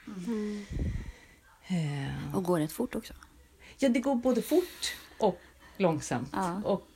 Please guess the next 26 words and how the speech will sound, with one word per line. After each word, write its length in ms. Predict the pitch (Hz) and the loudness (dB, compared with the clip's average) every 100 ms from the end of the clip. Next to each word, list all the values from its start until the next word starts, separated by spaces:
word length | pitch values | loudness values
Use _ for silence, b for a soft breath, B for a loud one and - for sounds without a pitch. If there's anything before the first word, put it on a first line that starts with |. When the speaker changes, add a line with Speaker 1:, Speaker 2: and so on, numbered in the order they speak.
| - | -8
Speaker 2:
man 220 | 208 202 | -4 -2
förstår 460 | 202 - 240 240 180 | -4 -2 0 2 0
senare 580 | - 180 160 185 208 156 | -2 -2 -2 -2 -2 0
i 60 | |
livet 480 | 151 123 123 123 - | 0 0 -2 -6 -6
hur 200 | 139 123 | -4 -4
tungt 360 | - - 302 240 | -2 0 2 0
det 60 | 180 | -2
kan 180 | 170 | -4
vara. 220 | 120 - - | -4 -4 0
Speaker 1:
Mm. 260 | 208 196 | 4 6
Speaker 2:
Man 180 | 180 175 - | 6 4 0
kanske 260 | 180 175 180 | -2 0 0
får 160 | 175 | 0
någon 140 | 156 151 | 0 0
sån 140 | 131 | -2
här 60 | - | 0
ungdomsdepressioner, 1120 | 143 139 131 - 135 147 - 220 175 123 - | 0 0 -2 -4 -6 -4 0 2 2 -2 -2
men 160 | 143 | -2
liksom 180 | 135 - | 0 2
Speaker 3:
Mm. 120 | 143 | 2
Speaker 2:
när 60 | 139 | 0
man 80 | 135 | 0
blir 120 | - | 0
äldre, 300 | 208 185 135 | 2 2 0
då, 380 | 139 180 156 | 0 0 0